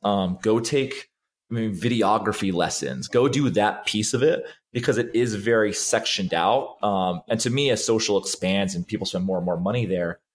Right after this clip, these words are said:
I think the jack of all trades type of role, um, I think it could increase 'cause there's such a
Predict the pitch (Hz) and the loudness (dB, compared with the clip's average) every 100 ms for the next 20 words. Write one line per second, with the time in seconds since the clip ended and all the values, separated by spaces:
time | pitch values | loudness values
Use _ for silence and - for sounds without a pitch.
0 | _ _ - 110 107 127 113 110 101 - | _ _ -2 -2 0 -2 0 0 0 -2
1 | 95 - 110 117 117 107 101 - 107 101 | -4 0 2 2 2 2 2 0 0 2
2 | 110 120 117 - _ 123 107 95 80 92 | 2 0 -4 -6 _ -2 0 -2 -2 0
3 | 104 151 190 - _ _ _ - 107 104 | 2 0 -4 -12 _ _ _ -2 -2 0
4 | - 127 160 151 - 160 175 175 175 - | 0 0 0 -2 0 2 2 2 0 0
5 | - - 117 113 143 135 107 98 - | 0 0 0 0 0 2 2 2 0